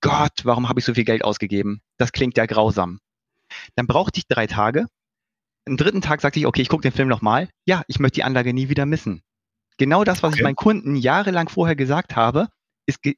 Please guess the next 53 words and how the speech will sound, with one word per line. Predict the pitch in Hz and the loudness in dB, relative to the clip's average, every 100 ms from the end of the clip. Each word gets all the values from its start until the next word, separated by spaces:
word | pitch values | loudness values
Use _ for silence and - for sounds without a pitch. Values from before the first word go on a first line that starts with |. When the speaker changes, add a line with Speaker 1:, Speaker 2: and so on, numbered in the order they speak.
| - | 0
Speaker 1:
passiert. | 147 - 151 107 - | 0 0 0 -2 -4
Das | 113 - - | -6 -2 0
Ohr | 151 | 2
musste | 170 160 - 131 | 2 -2 -2 -6
sich | 123 - | -6 -4
erst | 117 139 | -4 -4
an | - | -6
den | 120 113 | -6 -4
Klang | 123 123 | -4 -2
gewöhnen. | 120 117 123 113 87 76 _ _ _ _ _ _ - | -2 0 0 0 -4 -8 _ _ _ _ _ _ -2
Speaker 2:
Mhm. | 110 104 127 | 0 2 2
Speaker 1:
Und | 147 - _ - | 0 -4 _ -4
Speaker 2:
Mhm. | 101 | 0
Speaker 1:
selbst | 127 147 - | 2 0 -2
für | 151 | 0
mich, | 170 247 - - | 0 -2 -6 -8
obwohl | 123 151 | 0 0
ich's | 147 117 | 0 0
weiß, | 135 175 123 _ _ | 0 0 -2 _ _
war | 117 117 160 | -4 0 0
es | 185 | 0
so, | 147 165 | 0 0
dass | 156 147 | 0 -2
ich | 156 | -4
das | 139 | -4
erst | - 131 - | -2 -4 -2
selber | 120 120 156 | 0 0 0
erfahren | - 117 - 123 147 | -2 -4 -2 -2 -2
und | 147 123 | -4 -2
lernen | 131 135 117 | 0 0 -2
musste. | 104 - 90 85 - - - - - - | -2 -4 -8 -8 -12 -16 -14 -14 -8 -2
Und | 147 | -2
ich | - | -2
denke, | 127 175 208 220 208 | -2 -2 -2 -4 -2
dass | 156 | -6
hier | - - 165 185 | -8 -10 -4 -2
die | 214 - | -2 -4
K | 147 139 - | -4 -4 -2
I | 160 143 - | -2 -2 -2
eine | 104 135 170 | -2 0 0
Seite | 170 180 185 196 | 0 -2 -2 -2
ist, | 220 247 - | -4 -6 -4
weil | 139 131 | -2 0
die | 139 147 | 0 -2
einfach | 131 127 123 | -2 -2 -4
ein | 117 | -2
breiteres | 110 120 120 110 | 0 0 -2 -4
Spektrum | - 110 - 156 | -4 -8 -6 -4
abbilden | 156 - 165 175 175 | -4 0 0 0 -2
kann | 170 170 | -2 -2
und | 131 - | -4 -2
eine | 120 | 0
gewisse | 117 117 113 | 0 2 0